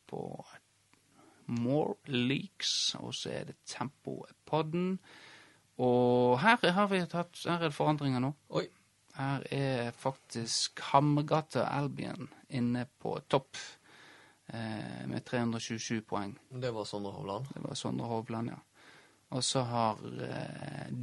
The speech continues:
Speaker 1: Donny og Solskjær, eh, inne på
Speaker 2: Det har jeg faktisk fått tilbakemelding på, at du butcherer det lagnavn-, lagnavnet der.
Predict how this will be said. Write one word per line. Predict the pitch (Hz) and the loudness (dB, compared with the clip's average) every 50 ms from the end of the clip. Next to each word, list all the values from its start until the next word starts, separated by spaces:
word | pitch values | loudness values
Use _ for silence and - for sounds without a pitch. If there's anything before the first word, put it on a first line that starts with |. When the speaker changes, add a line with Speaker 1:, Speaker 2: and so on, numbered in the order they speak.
| 120 - - | -8 0 2
Speaker 1:
Donny | 135 131 135 131 131 127 120 117 117 113 - - - _ - | 4 4 6 4 4 2 2 0 -2 -2 -4 -6 -10 _ -4
og | - 117 110 113 110 123 - _ _ _ - | 0 0 0 0 -2 -6 -12 _ _ _ -10
Solskjær, | - - - 143 131 123 127 127 123 - - _ - - _ _ _ _ _ _ _ _ _ _ _ - - - - 151 135 110 104 - - - - _ - _ | -8 -2 0 2 2 2 2 2 0 -2 -6 _ -20 -20 _ _ _ _ _ _ _ _ _ _ _ -6 -4 0 2 2 2 2 0 -2 -8 -18 -20 _ -12 _
eh, | - 123 117 113 113 110 110 110 110 110 120 135 - _ - - _ _ _ - - 139 135 | -4 -2 -2 -2 -4 -4 -4 -4 -6 -6 -6 -8 -12 _ -20 -20 _ _ _ -20 -18 -10 -6
inne | - 117 120 120 110 | -2 0 0 -2 -2
på | - - 110 107 107 | -2 -2 0 0 2
Speaker 2:
Det | 123 139 | 4 4
har | 139 135 127 | 6 6 6
jeg | 117 - | 4 2
faktisk | 131 123 - - - | 0 -4 -6 -8 -8
fått | - 120 - | -8 -8 -8
tilbakemelding | - 117 110 110 - - 113 110 113 - | -8 -8 -8 -8 -6 -8 -8 -8 -8 -8
på, | - 110 | -8 -8
at | 110 - - 117 | -8 -8 -10 -8
du | 113 113 110 107 107 101 104 | -8 -6 -6 -6 -6 -6 -6
butcherer | 104 110 104 - - - - - 131 117 107 104 95 95 98 104 | -6 -8 -8 -8 -6 -6 -4 -2 -2 -2 -2 -2 -4 -4 -6 -6
det | 101 98 95 92 | -4 -4 -4 -4
lagnavn-, | 92 92 104 104 95 98 95 98 95 - | -6 -6 -6 -8 -8 -8 -10 -10 -10 -6
lagnavnet | 104 98 98 101 107 101 98 101 - | -6 -4 -4 -4 -6 -8 -8 -8 -8
der. | 87 92 - | -8 -8 -10